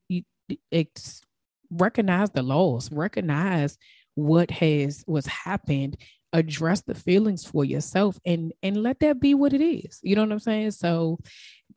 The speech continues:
and, and then with the other situation, you know, with my best friend and with my, um, son's father, those I had to go through all, <laughs> based on this, I had to go through all of these joints, right? Like, 'cause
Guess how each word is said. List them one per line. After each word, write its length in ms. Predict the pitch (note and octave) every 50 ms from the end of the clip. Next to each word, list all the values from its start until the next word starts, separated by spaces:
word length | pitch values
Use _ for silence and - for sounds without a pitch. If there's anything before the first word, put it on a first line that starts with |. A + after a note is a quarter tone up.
| _ _ -
and, 300 | F#3 E3+ D#3+ D#3+ D#3+ - -
and 180 | F3+ F3 F3 D#3+
then 240 | E3+ E3 E3 E3+
with 140 | E3 E3 D#3
the 120 | - D#3 -
other 160 | G#3 A3+ A#3+
situation, 760 | - - F3 E3 - - D#3 D3 D3+ D#3 - D#3+ D#3 D#3+ E3+
you 80 | F3 E3
know, 160 | D#3 D3+ C#3
with 260 | C#3 D#3+ E3 D#3 D3 -
my 260 | - D3+ C#3+ C#3 C#3+ C#3
best 320 | - - D3+ D3+ D3+ -
friend 380 | - D#3 D3+ D#3 D#3 D#3 D#3 D3+
and 220 | C#3 C3+ C3+ C3+
with 180 | C#3 C#3 C3 B2+
my, 360 | B2+ C3 C3 C3 C3+ - - - -
um, 300 | C#3+ D3 C3+ D3 D3+ D3+ - _ _ _ _ _ _ _ _ _ -
son's 420 | E3 - - E3 D#3 D3 D3+ C#3+ -
father, 500 | - - F3+ F#3 F3 D#3 D3 C#3+ D3 - - - - - - - - _ _ -
those 520 | D#3 C#3+ D3+ D#3 E3 G#3+ C4+ B3+ G3+ F3+ -
I 100 | C#3+ E3
had 220 | F#3 G3+ F#3+ F#3+
to 80 | F#3 F3+
go 160 | F3 F#3+ F#3
through 160 | - F3+ E3+
all, 340 | - - D#3+ G3 B3+ - -
<laughs> 280 | - - - G3 F3 D3
based 260 | D3+ E3 G3+ - -
on 140 | F#3 E3+ F3+
this, 200 | A3 C4+ A#3+ G#3+
I 120 | G#3 B3
had 100 | A#3 F3+
to 60 | E3
go 160 | E3 E3+ E3
through 180 | E3+ - G#3 A3
all 200 | A3 B3+ E4 D#4
of 60 | A#3+
these 160 | F3 D#3 D3+
joints, 340 | C#3+ - C#3 B2+ A#2+ - - -
right? 260 | D#3+ E3+ G#3+ B3+ B3
Like, 280 | F3 D3+ D3 D3+ -
'cause 400 | - - E3 D#3 D3+ D#3 D#3+ -